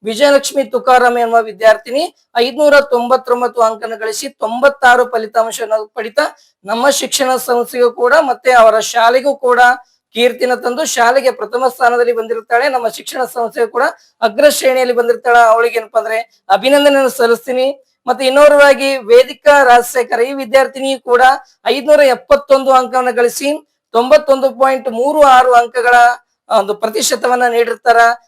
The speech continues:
ಅವ್ರಿಗೆ ಕೂಡ ನಮ್ಮ ಸಂಸ್ಥೆ ಕಡೆಯಿಂದ ಧನ್ಯವಾದ ಸಲ್ಲಿಸ್ತೀನಿ. ಮತ್ತೆ ಇನ್ನೋರ್ವರಾಗಿ ಸ್ನೇಹ ಬಸ್-, ಆ ವಿದ್ಯಾರ್ಥಿ ಏಯ್ಟಿ ಸೆವೆನ್ ಆಗ್ತಂತ ನಾವು ಕನಸು ಮನಸ್ಸು ಅನ್ಕೊಂಡಿದ್ದಿಲ್ಲ. ಆದ್ರೆ ಇದೊಂದ್ ರೀತಿ,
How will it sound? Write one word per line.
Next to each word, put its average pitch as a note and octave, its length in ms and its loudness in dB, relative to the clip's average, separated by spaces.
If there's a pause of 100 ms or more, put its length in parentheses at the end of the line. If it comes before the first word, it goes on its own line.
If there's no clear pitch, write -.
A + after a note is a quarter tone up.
(120)
ಅವ್ರಿಗೆ C#4 260 2
ಕೂಡ C#4 160 2
ನಮ್ಮ B3+ 280 2
ಸಂಸ್ಥೆ A3+ 380 -6
ಕಡೆಯಿಂದ A#3 240 -4
ಧನ್ಯವಾದ A3 440 -2
ಸಲ್ಲಿಸ್ತೀನಿ. B3+ 640 -4 (240)
ಮತ್ತೆ C4+ 180 -12
ಇನ್ನೋರ್ವರಾಗಿ C#4+ 540 4
ಸ್ನೇಹ B3 380 -2
ಬಸ್-, - 800 -6
ಆ C#4 40 6
ವಿದ್ಯಾರ್ಥಿ C4+ 600 0
ಏಯ್ಟಿ A#3+ 220 4
ಸೆವೆನ್ C#4 260 0
ಆಗ್ತಂತ B3 420 -2
ನಾವು C4 260 2
ಕನಸು C4+ 340 -4
ಮನಸ್ಸು C#4 260 0
ಅನ್ಕೊಂಡಿದ್ದಿಲ್ಲ. B3 480 -4 (440)
ಆದ್ರೆ A#3+ 200 2
ಇದೊಂದ್ C#4 260 2
ರೀತಿ, C4 380 0